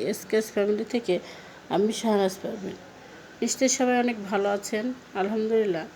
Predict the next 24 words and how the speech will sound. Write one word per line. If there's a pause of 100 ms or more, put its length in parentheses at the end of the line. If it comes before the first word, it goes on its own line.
(160)
আমিও
ভালো
আছি। (580)
প্রতিদিনের
মতোই (100)
আরেকটি (260)
ব্লগ (100)
ভিডিও
নিয়ে (520)
চলে
আসলাম। (520)
শুরুতে
সবাই
একটা (200)
লাইক
দিয়ে
ভিডিওটা (340)
দেখবেন। (720)
আর
যদি
আমার
YouTube
চ্যানেলে
দেখেন,